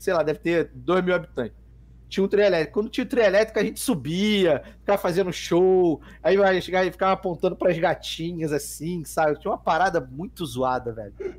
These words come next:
Muito zoada. Hoje em dia, hoje em dia eu tenho, hoje em dia eu tenho até vergonha. Hoje em dia eu tenho até vergonha de, de, de falar. Mas era, cara, foi uma,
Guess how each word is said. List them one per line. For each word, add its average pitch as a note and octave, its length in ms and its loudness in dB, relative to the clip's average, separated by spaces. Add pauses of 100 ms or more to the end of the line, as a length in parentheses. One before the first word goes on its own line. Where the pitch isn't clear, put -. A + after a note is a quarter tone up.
(160)
Muito G3+ 120 -8
zoada. F#3+ 200 4
Hoje G3 240 0
em F3 80 -4
dia, E3 300 2
hoje F#3+ 280 0
em E3 40 -4
dia D#3+ 160 0
eu G3+ 60 2
tenho, G#3 180 0
hoje F3+ 180 -2
em - 20 -10
dia F#3 120 2
eu G#3 40 -2
tenho A3 180 -2
até A3+ 120 -2
vergonha. D3 540 0
Hoje A#2 80 -20
em - 80 -20
dia D4+ 80 -8
eu - 40 -8
tenho F#3+ 140 -2
até G#3+ 180 0
vergonha F3 400 2
de, D#3 200 -4
de, D3+ 100 -12
de D3 140 -18
falar. C#3 320 0 (480)
Mas D#3 160 0
era, G#3+ 140 4
cara, E3+ 360 0
foi F3+ 200 0
uma, B3 380 4